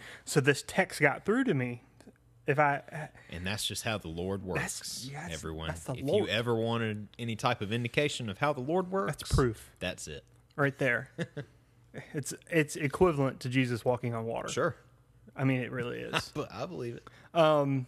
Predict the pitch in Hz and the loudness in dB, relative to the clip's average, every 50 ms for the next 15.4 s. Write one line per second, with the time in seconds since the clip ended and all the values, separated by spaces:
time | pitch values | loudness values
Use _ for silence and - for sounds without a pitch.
0 | - - - 156 143 156 175 208 196 185 160 - - - 180 160 143 - - - | -8 0 4 4 6 6 4 2 0 -2 -4 -2 2 4 4 4 4 0 -12 -16
1 | - - - - - _ _ _ _ _ _ _ _ _ _ _ _ - - - | -16 -16 -20 -20 -20 _ _ _ _ _ _ _ _ _ _ _ _ -20 -20 -20
2 | - _ - 151 139 135 131 131 127 123 123 120 117 - - - _ _ _ _ | -20 _ -2 2 4 4 4 4 4 2 0 0 -2 -4 -8 -20 _ _ _ _
3 | _ _ - - - - - - - - _ - 151 147 139 135 - - - - | _ _ -20 -20 -20 -20 -20 -20 -20 -20 _ 0 2 4 4 2 0 0 -6 0
4 | - 175 180 185 190 185 180 185 180 180 180 175 175 170 160 139 - 151 143 139 | 2 2 4 4 4 4 4 6 4 4 2 0 -2 -4 -6 -4 0 2 4 4
5 | 135 135 135 131 131 127 123 123 120 120 120 123 - - - - - - - 135 | 4 4 4 4 2 2 2 0 0 -2 -4 -6 -12 -20 -20 -20 -20 -16 -14 -12
6 | 127 131 - - 127 123 127 123 120 120 117 117 143 170 170 143 117 110 - - | -14 -14 -14 -12 -8 -6 -6 -4 -4 -4 -2 0 0 0 2 0 -2 -2 0 2
7 | 151 147 139 123 - - - - - - - 143 135 131 127 - - _ - 147 | 2 2 2 0 -2 -6 -12 -14 -14 -8 -6 -4 -4 -4 -6 -8 -10 _ 2 2
8 | 143 139 127 - - 185 196 185 151 131 120 117 120 123 127 120 120 120 110 104 | 2 2 2 2 2 4 4 4 2 2 0 0 0 4 4 4 4 4 0 -6
9 | 98 92 - - - _ - 107 98 95 95 90 - - - - - - - _ | -8 -10 -12 -16 -18 _ -10 -10 -8 -8 -8 -10 -10 -14 -20 -20 -20 -20 -20 _
10 | _ - 156 151 135 135 135 127 123 120 120 120 117 110 107 - - - - - | _ -2 2 4 6 6 6 4 4 4 2 2 0 0 -2 -8 -16 -20 -4 -2
11 | 131 117 120 117 117 113 113 - - - - - - _ - - _ - - - | 0 0 2 0 0 -2 -4 -6 -14 -20 -20 -20 -20 _ -20 -20 _ -20 -20 -20
12 | - - - _ _ - - 127 139 151 147 156 147 143 135 147 156 139 131 123 | -20 -20 -20 _ _ -6 -4 0 0 0 4 4 4 4 6 4 4 4 4 2
13 | 127 - - 110 - - - - 139 135 131 131 131 123 123 143 143 139 127 123 | 0 -4 -4 -10 -12 -12 -8 -2 2 4 4 4 2 4 2 2 2 2 -2 -6
14 | - - 143 135 127 131 143 147 156 151 135 - 147 139 135 123 - - 127 123 | -10 -8 -8 -6 2 4 4 6 6 4 2 2 2 0 0 0 0 -2 -2 -2
15 | 120 - - 123 131 - 139 | -2 -4 -8 -8 -8 -8 -10